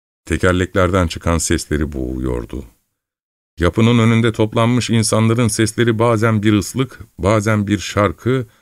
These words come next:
bazen de bir sesleniş olarak içeriye yansıyordu. Kısa bir zaman sonra iki yargıç salona girip yerlerini aldılar.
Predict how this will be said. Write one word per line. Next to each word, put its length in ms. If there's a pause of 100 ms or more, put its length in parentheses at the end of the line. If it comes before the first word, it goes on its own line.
(220)
bazen 480
de 140
bir 120
sesleniş 600
olarak 340
içeriye 420
yansıyordu. 960 (840)
Kısa 320
bir 120
zaman 360
sonra 560
iki 220
yargıç 380
salona 400
girip 360
yerlerini 460
aldılar. 560